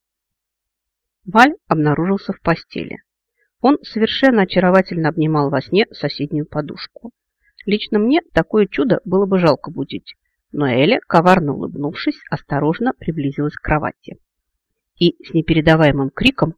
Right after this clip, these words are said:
прыгнула прямо на Валя. Как Альф умудрился не только повернуться на звук, но еще и поймать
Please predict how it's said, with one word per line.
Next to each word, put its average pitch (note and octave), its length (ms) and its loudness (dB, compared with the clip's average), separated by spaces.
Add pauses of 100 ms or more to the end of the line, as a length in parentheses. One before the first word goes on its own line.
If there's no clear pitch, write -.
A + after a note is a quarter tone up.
(140)
прыгнула E3 540 0
прямо C#3 300 -2
на C3 160 -2
Валя. A#2 300 -6 (1040)
Как G3+ 380 4
Альф B3 280 4
умудрился D#3+ 640 0
не C#3 120 -6
только - 320 0
повернуться F#3+ 640 0
на D3+ 160 2
звук, D#3+ 360 -12 (380)
но E3 120 2
еще E3 240 2
и - 120 -8
поймать F#3 380 2